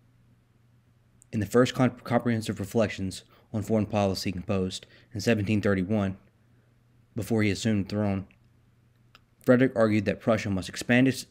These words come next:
its territory according to a systematic long-term plan. The state's extreme degree of fragmentation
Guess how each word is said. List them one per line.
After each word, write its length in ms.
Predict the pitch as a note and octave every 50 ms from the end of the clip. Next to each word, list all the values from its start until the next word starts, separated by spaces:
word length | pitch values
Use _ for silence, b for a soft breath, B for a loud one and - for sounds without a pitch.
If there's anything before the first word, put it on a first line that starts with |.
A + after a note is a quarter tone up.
| _ -
its 220 | B2+ B2 - -
territory 680 | - - A#2 G#2+ G2+ - - G#2+ G#2 G2+ G2+ G2+ - _ _ b b b b b b b b b _ _ _ _
according 300 | _ - C3 A#2+ A2 G2+ F2+
to 80 | -
a 40 | G2+
systematic 640 | F#2+ - - B2+ - - C3 A#2+ A2 G#2+ G#2 G2+ - -
long-term 460 | G#2+ A2 A#2 B2 B2 - A#2 A2+ G2+
plan. 340 | F#2 - G#2 F#2 F2+ F2+ F#2 - _ _ _ _ _ _ _ _ _ _ _ _ _ _ _ _ _ _ _ _ _ _ _ _ _ _ -
The 120 | - G#2
state's 360 | - - - B2 A#2+ A#2 -
extreme 420 | - - - - B2+ B2 B2+ B2+ C3
degree 360 | B2 A#2 A2+ A2 G#2+ G2+ G2+
of 100 | G2 F#2+
fragmentation 800 | - - A2 A2+ A2+ A#2+ A2+ G2+ A2 G#2+ G2 - - G2+ F#2+ -